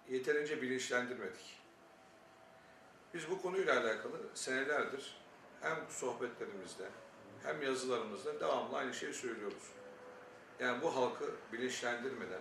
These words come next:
şuurlandırmadan, olayları halka güzel yedirmeden, içirmeden, anlatılmadan, bildirilmeden bu halkı bu şekilde sürüklemeye kalkarsanız bu halk devamlı yanlışa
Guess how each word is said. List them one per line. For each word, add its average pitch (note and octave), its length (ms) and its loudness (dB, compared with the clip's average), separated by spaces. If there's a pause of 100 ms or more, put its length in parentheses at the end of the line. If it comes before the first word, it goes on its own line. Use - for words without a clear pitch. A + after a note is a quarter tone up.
şuurlandırmadan, A#2 880 -2 (880)
olayları D3 460 8
halka C3+ 360 6
güzel C3 340 4 (1500)
yedirmeden, A#2+ 640 2
içirmeden, G#2+ 520 -2
anlatılmadan, G#2+ 800 -2
bildirilmeden A2+ 640 0 (1160)
bu E3 140 4
halkı C3+ 420 4 (320)
bu E3 80 -6
şekilde A#2 520 -2 (320)
sürüklemeye B2 600 -4
kalkarsanız D3+ 800 0 (540)
bu C3+ 120 -2
halk B2+ 220 2 (140)
devamlı B2+ 420 0
yanlışa A2 380 -2